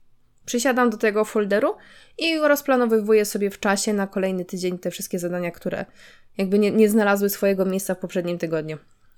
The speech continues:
Ale wszystkie rzeczy, które, wszystkie zadania, które nie są skomplikowane, które mają trwać tylko, nie wiem, parę minut, to na przykład, nie wiem,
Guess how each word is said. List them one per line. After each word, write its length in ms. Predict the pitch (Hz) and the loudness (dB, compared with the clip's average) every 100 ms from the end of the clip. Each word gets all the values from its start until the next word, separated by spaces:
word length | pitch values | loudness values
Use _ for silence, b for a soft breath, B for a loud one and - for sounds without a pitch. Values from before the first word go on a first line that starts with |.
| _ | _
Ale 180 | 208 214 | -2 -2
wszystkie 320 | 220 277 269 | 0 0 4
rzeczy, 240 | 247 240 233 | 6 4 0
które, 360 | - 214 208 208 B B - | 0 0 2 -2 B B -6
wszystkie 300 | 240 240 240 | -4 2 4
zadania, 380 | 233 233 226 | 6 6 2
które 440 | 214 226 208 196 196 - | 0 0 2 2 -2 -2
nie 120 | 208 | 0
są 160 | 247 262 | 2 0
skomplikowane, 680 | - 254 247 233 202 196 190 | 0 0 0 0 0 0 -2
które 240 | 208 208 | -2 0
mają 220 | 208 214 | 2 0
trwać 240 | 220 208 - | 0 -2 2
tylko, 440 | 254 240 214 202 B B B B - | 0 2 2 0 B B B B -2
nie 100 | 220 | 0
wiem, 120 | 208 | 2
parę 260 | 208 240 240 | 2 4 4
minut, 420 | 226 233 311 - _ _ _ _ | 6 4 2 -4 _ _ _ _
to 80 | 220 | -2
na 80 | 214 | -2
przykład, 340 | 208 202 202 | -2 0 0
nie 120 | 202 | 0
wiem, 260 | 190 190 | -2 -4